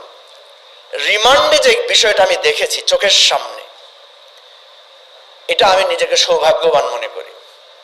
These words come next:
কারণ যেহেতু সিটিটিসিতে ছিলাম, ওটা খুবই well equipped area ছিল, চারিদিকে সেখানে অনেকগুলো মানে মনিটরিং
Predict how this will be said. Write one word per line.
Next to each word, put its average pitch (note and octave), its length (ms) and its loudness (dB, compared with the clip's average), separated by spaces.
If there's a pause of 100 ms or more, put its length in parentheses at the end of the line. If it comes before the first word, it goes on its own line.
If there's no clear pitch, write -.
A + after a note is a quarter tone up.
(320)
কারণ D3+ 180 0
যেহেতু F#3+ 240 -2
সিটিটিসিতে G#3+ 720 -2
ছিলাম, F3 380 0
ওটা F3+ 120 -4
খুবই F3+ 240 -6
well G3 300 4
equipped G3+ 500 -2
area F3+ 180 0
ছিল, E3+ 300 -2 (420)
চারিদিকে G3 480 0
সেখানে G3 300 0
অনেকগুলো G3+ 840 0 (680)
মানে D#3+ 220 0 (1040)
মনিটরিং G#3 760 0